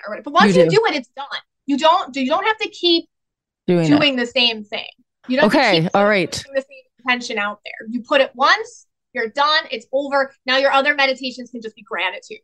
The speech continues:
Speaker 1: or something.
Speaker 2: Okay, good. And I can do that with sex too, right? We can all do that with sex?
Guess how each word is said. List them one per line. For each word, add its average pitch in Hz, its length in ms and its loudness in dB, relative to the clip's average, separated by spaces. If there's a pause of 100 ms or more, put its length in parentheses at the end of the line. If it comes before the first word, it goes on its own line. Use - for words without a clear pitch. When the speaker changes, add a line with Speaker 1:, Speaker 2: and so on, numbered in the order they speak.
Speaker 1:
or - 80 -20
something. - 480 -20 (680)
Speaker 2:
Okay, 208 240 2
good. 170 240 2
And 180 240 0
I 185 160 2
can 202 140 -2
do 196 120 0
that 185 140 0
with - 120 0
sex 160 300 -4
too, 170 220 0
right? 185 320 0 (240)
We 185 80 2
can 190 80 2
all 175 100 2
do 180 120 0
that 180 100 2
with 170 100 -2
sex? 196 440 -2